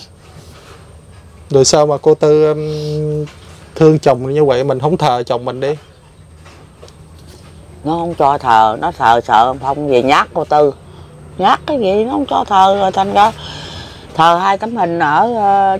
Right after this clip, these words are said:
Speaker 2: chùa Hạt Cổng Cán nè. Qua cầu, ờ, qua cầu Đúc.
Speaker 1: Dạ, đây, ờ, quý vị khán giả, đây là buổi cơm, đây là buổi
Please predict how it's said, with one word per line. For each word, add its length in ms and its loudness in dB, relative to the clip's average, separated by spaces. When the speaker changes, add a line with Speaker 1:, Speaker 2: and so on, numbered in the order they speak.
Speaker 2:
chùa 120 4
Hạt 220 -4
Cổng 160 -8
Cán 240 -2
nè. 180 -8
Qua 200 4
cầu, 360 2
ờ, 360 -2
qua 220 -4
cầu 140 -8
Đúc. 120 -10
Speaker 1:
Dạ, 200 0
đây, 200 0
ờ, 180 2
quý 100 0
vị 140 0
khán 140 -4
giả, 220 0
đây 140 0
là 100 2
buổi 260 0
cơm, 520 -4
đây 140 -2
là 100 0
buổi 160 -2